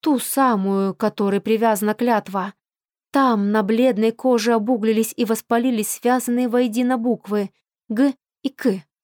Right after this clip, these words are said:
«Лжец!» рычу сквозь зубы. «Ты солгал!» Меня трясет от гнева, от собственной глупости. Когда я перестала сверяться с клятвой?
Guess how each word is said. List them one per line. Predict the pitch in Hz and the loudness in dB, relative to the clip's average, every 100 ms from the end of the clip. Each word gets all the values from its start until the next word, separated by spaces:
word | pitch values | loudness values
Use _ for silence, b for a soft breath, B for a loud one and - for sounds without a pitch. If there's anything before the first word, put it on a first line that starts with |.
| _ _ _ _ | _ _ _ _
«Лжец!» | 233 277 277 302 339 262 226 - - _ _ - | 2 4 4 4 4 4 2 -2 -6 _ _ -2
рычу | 294 262 - 277 | 2 2 2 0
сквозь | 233 - 226 240 226 | 0 0 0 0 0
зубы. | 254 202 208 196 - _ _ - | 0 2 0 0 -6 _ _ 2
«Ты | 302 220 | 4 4
солгал!» | - 294 311 277 370 277 214 - _ _ _ _ | 4 4 4 4 4 6 4 -2 _ _ _ _
Меня | 294 285 277 262 | 4 6 6 4
трясет | 277 269 311 294 | 0 2 0 0
от | 294 | 0
гнева, | 294 285 240 196 190 - _ _ _ | 2 4 2 0 -6 -8 _ _ _
от | 294 285 | 0 0
собственной | - 330 - 254 285 | 0 0 2 2 4
глупости. | 311 320 226 214 - 214 202 _ _ _ _ - | 4 4 2 0 0 0 0 _ _ _ _ -2
Когда | 285 277 226 294 | 0 0 2 2
я | 220 208 | 4 2
перестала | 233 233 - 254 240 | 2 0 2 2 2
сверяться | 247 269 254 269 | 2 2 2 0
с | - | 0
клятвой? | 294 254 220 214 208 | 2 2 2 -2 -2